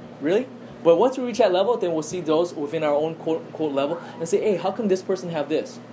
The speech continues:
How come this person doesn't have that," right? By the way, you, even whatever job we have, say, "Okay, boom, you can reach this job." But then you think, "Oh, how, how come this guy has a better version of this job?" Does that make sense? How come this person is working, for instance, I don't know,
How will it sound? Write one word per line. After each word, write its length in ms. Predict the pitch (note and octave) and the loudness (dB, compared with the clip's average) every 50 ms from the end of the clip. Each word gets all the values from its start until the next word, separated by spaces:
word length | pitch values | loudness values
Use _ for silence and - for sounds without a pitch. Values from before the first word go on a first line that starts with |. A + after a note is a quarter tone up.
| - - - | -16 -12 -10
How 60 | D#3 | -8
come 120 | D#3 F3 | -6 -4
this 140 | D#3+ D#3 D3 | -4 -4 -4
person 260 | - D#3+ D3+ - D#3 | -4 -4 -4 -4 -4
doesn't 220 | C#3+ C#3 B2+ C3+ B2+ | -6 -6 -6 -6 -4
have 200 | C3 B2 A#2 A2 | -4 -6 -4 -4
that," 180 | A#2+ G#2 F2+ | -6 -6 -4
right? 180 | F#2+ G#2 A2+ - - - - - - - - - - - | -4 -4 -4 -4 -6 -12 -16 -16 -16 -16 -16 -16 -2 2
By 120 | E3 F3+ | 4 6
the 60 | F#3 | 6
way, 100 | F3 F3 | 4 2
you, 200 | F3 F#3 F3+ F#3+ | 0 0 -2 -2
even 220 | G3 G#3 A#3 A3+ G3 | -2 0 0 2 4
whatever 240 | F3+ F3+ G#3+ G#3 | 4 4 4 2
job 240 | G3 F3 G3 F#3 F3 | 2 2 2 2 2
we 80 | D#3+ D#3 | 0 -2
have, 160 | F3 D#3+ D3+ | -2 -2 -2
say, 80 | D#3 - | -2 -2
"Okay, 320 | C#3+ C#3 - D3 B2 G#2+ - - - | -2 -2 0 0 -2 -2 -4 -4 -2
boom, 320 | D#3 E3+ E3 C#3+ A#2 A2 - - - - | -2 0 0 -2 -4 -6 -12 -14 -12 -10
you 80 | C#3+ | -8
can 160 | C#3 - D#3 C#3 | -4 -2 0 0
reach 220 | D#3 E3+ - - | 0 0 -2 -4
this 120 | E3+ C#3 - | -8 -8 -4
job." 300 | - C#3 B2 B2 D#3 - - - - - - - - - - | -2 0 0 0 0 -2 -6 -12 -16 -16 -16 -16 -16 -14 -8
But 100 | - D3 | -4 -2
then 100 | F#3 F#3+ | 0 0
you 80 | F#3 | 0
think, 200 | - - F3+ F3+ - | 0 0 -2 -2 -2
"Oh, 80 | F3+ | -2
how, 180 | E3+ - G3 F#3 | -2 -2 -2 -2
how 140 | - D#3+ F#3+ | -2 -4 -4
come 140 | F#3+ G#3+ G3 | -2 2 4
this 140 | F#3+ G3+ - | 4 4 4
guy 160 | - G3 G3 | 2 0 2
has 280 | F3+ F3+ E3+ E3 - - - - - - - | 2 2 0 0 -2 -8 -16 -16 -12 -10 -8
a 60 | C#3+ | -4
better 280 | B2 D#3 D#3+ E3 E3+ | 0 2 2 4 2
version 320 | - C#3 D3 D#3+ D3 C#3+ B2+ | 2 0 -2 -4 -4 -6 -8
of 100 | A2+ G#2+ | -8 -8
this 160 | A2 G#2+ - | -10 -12 -12
job?" 240 | - A#2 G#2 F#2 F#2+ | -10 -10 -10 -10 -10
Does 120 | G2+ A2+ B2+ | -10 -10 -10
that 100 | C3 B2+ | -10 -10
make 100 | B2 A#2 | -10 -10
sense? 360 | - D#3 F3 G#3 - - - - - - - - - - - - | -10 -10 -10 -10 -12 -14 -16 -16 -18 -18 -18 -18 -16 -16 -8 -6
How 60 | - | -2
come 140 | G3 G3+ F#3 | 0 4 4
this 140 | F#3 G3+ G3+ | 4 4 4
person 360 | - G#3+ G#3 G3 G#3 G3+ G3+ - - - - - | 2 0 0 0 0 -4 -6 -8 -12 -14 -6 -4
is 160 | D#3 D3 C3+ | -2 -2 0
working, 480 | C#3 D3 E3+ E3+ E3+ - E3+ E3+ F3+ D#3 | 2 4 4 4 2 0 -4 -6 -6 -8
for 180 | - - D3+ | -6 -4 -4
instance, 380 | D3+ D#3 D#3 - - D#3+ D3+ - | -2 -4 -4 -6 -6 -6 -4 -4
I 100 | - C#3 | -4 -4
don't 120 | D3+ D3 | -4 -4
know, 180 | C3 A#2+ A#2 | -4 -6 -6